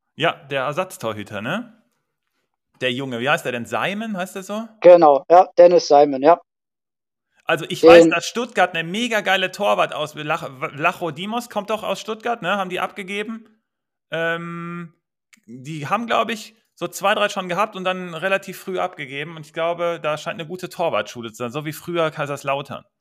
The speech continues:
Speaker 2: Mhm, genau. Dennis Simon würde ich auf jeden Fall damit reinnehmen.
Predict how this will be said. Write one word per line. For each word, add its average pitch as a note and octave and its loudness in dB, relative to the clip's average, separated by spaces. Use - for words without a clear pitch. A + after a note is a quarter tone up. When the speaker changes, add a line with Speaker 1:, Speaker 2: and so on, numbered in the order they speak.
Speaker 2:
Mhm, F#3+ -4
genau. C#3+ 4
Dennis F3 6
Simon F#3 8
würde F3 6
ich E3+ 6
auf D#3 8
jeden F3 6
Fall D#3+ 6
damit D#3+ 6
reinnehmen. G#3+ 6